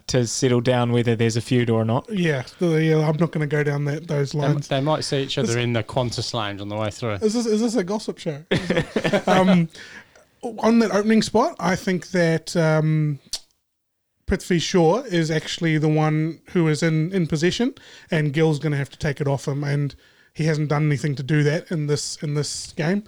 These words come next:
Speaker 1: He hasn't, but boy, Prithvi Shaw is seriously out of form. I mean, I,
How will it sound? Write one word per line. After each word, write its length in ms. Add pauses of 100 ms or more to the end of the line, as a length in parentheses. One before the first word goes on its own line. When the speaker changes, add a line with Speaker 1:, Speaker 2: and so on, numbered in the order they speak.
Speaker 1:
He 180
hasn't, 380
but 220
boy, 300
Prithvi 420
Shaw 300
is 100
seriously 720
out 140
of 80
form. 380
I 60
mean, 300 (140)
I, 160